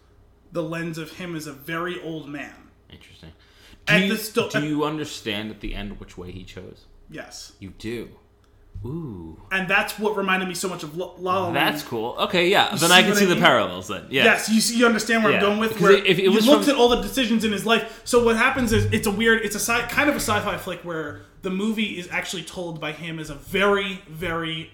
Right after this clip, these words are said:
Speaker 1: old
Speaker 2: Okay.
Speaker 1: man. And he's being interviewed for a reality T V show.
Speaker 2: Mm-hmm.
Speaker 1: Death has been eliminated on Earth.
Speaker 2: Right. Okay, sorry, I remember you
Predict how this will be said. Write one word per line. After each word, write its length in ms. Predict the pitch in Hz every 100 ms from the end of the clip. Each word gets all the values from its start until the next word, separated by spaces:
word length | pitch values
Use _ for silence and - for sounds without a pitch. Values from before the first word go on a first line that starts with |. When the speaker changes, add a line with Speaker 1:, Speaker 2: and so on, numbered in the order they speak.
| 156
Speaker 1:
old 100 | 147
Speaker 2:
Okay. 400 | 127 101 85 160
Speaker 1:
man. 420 | 165 151 113 104 - - - -
And 300 | 196 175 165 -
he's 340 | - - 233 185
being 260 | 220 208 208
interviewed 600 | 233 247 190 175 165 160
for 540 | - 165 165 160 156
a 60 | 147
reality 500 | 147 151 151 165 156
T 180 | 147 156
V 160 | 151 151
show. 360 | - 113 92 - _ _ _ 107
Speaker 2:
Mm-hmm. 220 | 107 101 - - _ _ 156
Speaker 1:
Death 300 | - 214 - -
has 140 | 180
been 460 | 147 175 160 151 151 -
eliminated 760 | 156 170 165 147 123 - - _ _ _ _ _ _ -
on 200 | 131 135
Earth. 400 | - - - - -
Speaker 2:
Right. 420 | - - - - - - 104
Okay, 200 | 90 90
sorry, 240 | - 92 92
I 40 |
remember 260 | 95 95 95
you 120 | 98